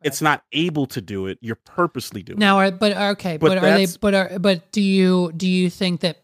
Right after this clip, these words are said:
Speaker 2: potentially, now this is just an assumption, so you can hit the
Speaker 1: Mm-hmm.
Speaker 2: hammer and do an objection here in our court.
Speaker 1: <laughs>
Speaker 2: Uh, do you think that's probably maybe because the regular standard iPhone fifteen model that that cable comes with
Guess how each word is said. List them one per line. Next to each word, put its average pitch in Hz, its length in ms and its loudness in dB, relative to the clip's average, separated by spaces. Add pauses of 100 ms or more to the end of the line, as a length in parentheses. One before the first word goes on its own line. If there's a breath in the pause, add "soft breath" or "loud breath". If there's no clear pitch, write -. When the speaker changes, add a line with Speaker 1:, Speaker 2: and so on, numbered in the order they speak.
(160)
Speaker 2:
potentially, 208 640 2
now 175 160 0
this 160 220 -2
is 160 100 -4
just 170 220 0
an 165 80 0
assumption, 160 580 0
so - 140 -4
you 156 140 0
can 151 340 -2
hit 160 180 -4
the 165 80 -2
Speaker 1:
Mm-hmm. 147 80 -2
Speaker 2:
hammer 156 320 0
and 147 140 -4
do 156 120 0
an 147 80 0
objection 165 560 -2
here 143 280 -4
in 139 80 -6
our 139 80 -8
court. 156 420 -6 (260)
Speaker 1:
<laughs> - 240 -18
Speaker 2:
Uh, 180 380 4 (160)
do 190 100 -2
you 196 160 4
think 180 280 -2
that's 170 320 -2
probably 175 680 0
maybe 165 380 -2
because 160 760 -2 (400)
the 170 240 2
regular 165 640 2
standard 165 640 0 (100)
iPhone 160 540 -2
fifteen 175 540 -2
model 160 380 0
that 165 240 -2
that 156 340 -2
cable 156 380 -4
comes 185 380 0
with 254 380 0